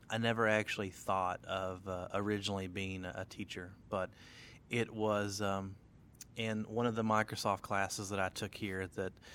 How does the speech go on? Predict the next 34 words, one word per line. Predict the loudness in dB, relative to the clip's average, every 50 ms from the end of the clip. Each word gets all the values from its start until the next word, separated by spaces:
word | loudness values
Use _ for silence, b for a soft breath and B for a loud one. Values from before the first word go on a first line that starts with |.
| B B B B B B
one | 4 6 8
of | 8
the | 8 6
instructors | 4 2 0 0 2 2 2 2 0 -2 -2 0
one | 0 0 0 0 0
day | 0 0 0 0
was | -2 -2 0
like, | 2 2 2 2 2
"Why | 2
don't | 2 2 2 2
you | 2
get | 2 2
up | 2 2
here | 2 0 0 0
and | 0 -2
teach | -4 -4 -4 -4 -6
the | -6
class?" | -2 0 2 2 2 2 0 -2 -4 -6 -6 -6 -8 -12 -10 -6
And | -6 -6 -6 -6 -8 -10 -12 -14 -18 B B B B B B B B B
it, | -2 0 0 2
I | 0 4
thought | 6 6 6
it | 4
was | 4 0
a | -4 -2
joke | 2 6 6 6 6 2
at | -4 -8
first, | -2 0 2 2 2 0 -2 -6
but | -4 -4
I | -2 0
got | 2 2 2
up | 2 0 0
there | 0 2 2 4 4 4
and | 2 0 -2